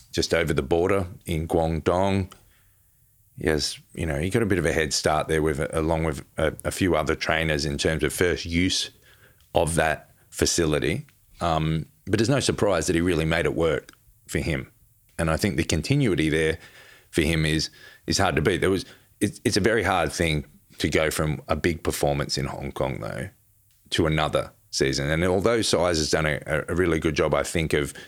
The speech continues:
of rebuilding his stable this year, he has twenty unraced horses in his stable. It looks like a young group, but it's pretty top-heavy,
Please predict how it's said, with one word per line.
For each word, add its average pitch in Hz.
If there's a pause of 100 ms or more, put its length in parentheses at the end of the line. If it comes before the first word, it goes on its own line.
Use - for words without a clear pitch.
(400)
of -
rebuilding 82
his 78
stable 78
this 76
year, 101
he 117
has 90
twenty 80 (360)
unraced 76
horses 87 (160)
in 104
his 90
stable. 117 (320)
It -
looks 92
like 78
a 85
young 80 (140)
group, 104 (640)
but 90
it's - (160)
pretty -
top-heavy, 98